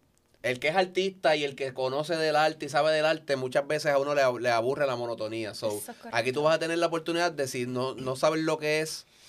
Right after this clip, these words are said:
Speaker 1: ir a un jangueo donde se escuche a-, un afrobeat, donde se escuche una soca, donde, donde se escuchen ritmos que no, no comúnmente aquí en Puerto Rico se, se tocan en las discos, en estos
Speaker 2: Ujú.
Speaker 1: sitios de jangueo. Es un espacio distinto.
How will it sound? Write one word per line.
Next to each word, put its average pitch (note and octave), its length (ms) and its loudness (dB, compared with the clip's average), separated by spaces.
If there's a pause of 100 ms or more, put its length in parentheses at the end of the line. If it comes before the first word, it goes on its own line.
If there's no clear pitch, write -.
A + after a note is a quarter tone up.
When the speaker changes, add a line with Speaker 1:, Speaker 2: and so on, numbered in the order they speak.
(220)
Speaker 1:
ir C#3 140 -4
a - 20 -2
un D#3 100 -4
jangueo D#3+ 260 -2
donde D3 280 -2
se B2+ 120 -4
escuche C#3 360 -2
a-, C#3 220 4
un C3+ 220 -4
afrobeat, C3+ 500 0
donde A#2+ 220 -6
se A#2 80 -10
escuche C3 240 -8
una C3+ 140 -6
soca, C3+ 340 0
donde, A#2 380 -2 (300)
donde B2+ 200 -4
se C3+ 100 -4
escuchen D3 440 -4 (580)
ritmos D3+ 440 -2
que C#3 140 0
no, C3 280 -4
no C3+ 260 0
comúnmente D#3+ 520 -4
aquí D#3 100 -4
en D#3 80 -8
Puerto D#3 240 -6
Rico D#3 240 -6
se, D3 300 -4
se C#3 180 -4
tocan D3+ 300 -2
en D3 80 -2
las C#3 160 0
discos, D3+ 520 -2
en B2+ 80 -2
estos B2+ 180 -6
Speaker 2:
Ujú. D3 80 -8
Speaker 1:
sitios D3 200 -8
de D3 80 0
jangueo. D3 520 0 (720)
Es A2 100 -4
un C3 100 -2
espacio E3+ 380 0
distinto. C#3 640 -6